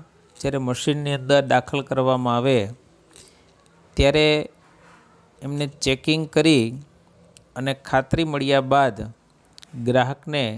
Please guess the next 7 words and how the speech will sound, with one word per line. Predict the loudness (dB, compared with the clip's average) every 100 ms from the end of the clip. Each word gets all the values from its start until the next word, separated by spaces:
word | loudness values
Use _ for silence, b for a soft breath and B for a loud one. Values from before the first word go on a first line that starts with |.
| -12 _ _ _ _ _ _ -14
એમના | -10 -4 -4
ખાતામાંથી | -4 -6 -2 -2 0 -2 -2 -2 -6 -8 -14 _ _ _ _ _ _ _
રકમ | -4 -4 0 0 0 -4 -10 _ -14 -4
વિથડ્રોલ | -4 0 0 0
કરવા | 0 -2 0 0
માટેની | 0 -2 0 0 0 -10 _ _ -16 -8 -6
પ્રોસિજર | -4 -4 -4 -4 -2 -2